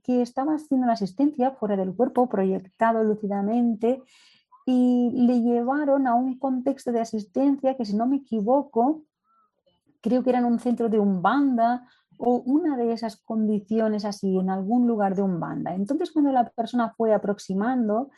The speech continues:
el nivel de preconcepto de esa persona era tan grande con relación a aquella asistencia que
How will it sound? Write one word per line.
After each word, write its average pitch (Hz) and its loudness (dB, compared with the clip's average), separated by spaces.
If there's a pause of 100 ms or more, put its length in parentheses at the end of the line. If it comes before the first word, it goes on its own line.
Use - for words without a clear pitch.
(320)
el 226 2
nivel 226 4
de 359 0
preconcepto 240 0
de 214 4
esa 220 2
persona 208 0
era 196 -2
tan 330 -2
grande 226 0
con 214 -2
relación 202 0
a 208 -2
aquella 208 -2
asistencia 220 0 (840)
que 339 0